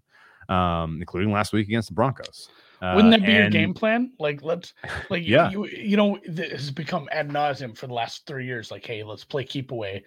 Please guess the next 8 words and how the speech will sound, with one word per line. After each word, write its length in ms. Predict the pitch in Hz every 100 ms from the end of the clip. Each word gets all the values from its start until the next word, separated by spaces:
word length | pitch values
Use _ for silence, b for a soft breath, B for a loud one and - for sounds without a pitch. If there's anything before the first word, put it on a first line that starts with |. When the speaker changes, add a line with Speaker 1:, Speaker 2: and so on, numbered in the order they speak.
| B B B
Speaker 2:
Like, 100 | 139
that's 180 | 160 -
Pittsburgh's 560 | - 165 - 170 131 - -
only 380 | 123 120 113 104
game 280 | 95 95 92
plan. 380 | 104 - - - B B B B
It's 100 | -
like, 140 | 165